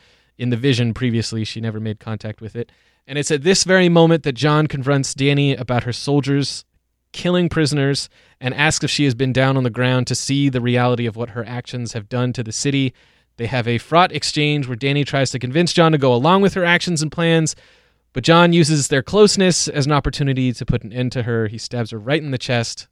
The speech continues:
as they kiss. We get the, uh, telltale just squelch sound from off, off camera. And Dany's death awakens her dragon.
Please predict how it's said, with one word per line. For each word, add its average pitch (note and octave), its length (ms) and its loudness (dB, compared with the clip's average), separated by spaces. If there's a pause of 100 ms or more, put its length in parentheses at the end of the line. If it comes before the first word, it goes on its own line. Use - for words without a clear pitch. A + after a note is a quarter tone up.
as A2 160 -14
they A2 120 -12
kiss. - 460 -4 (520)
We G#2+ 60 -20
get A2+ 140 -14
the, A2 260 -4
uh, G#2+ 260 -2 (340)
telltale C3 520 0
just A#2 360 -10 (180)
squelch - 880 -4
sound D3 560 -2 (320)
from A#2 180 -10
off, - 420 -12
off B2+ 200 -12
camera. C3+ 360 -6 (400)
And A#2+ 80 -14
Dany's D#3 300 4
death D#3+ 240 4
awakens D3 380 2
her C#3 80 0
dragon. F3 580 4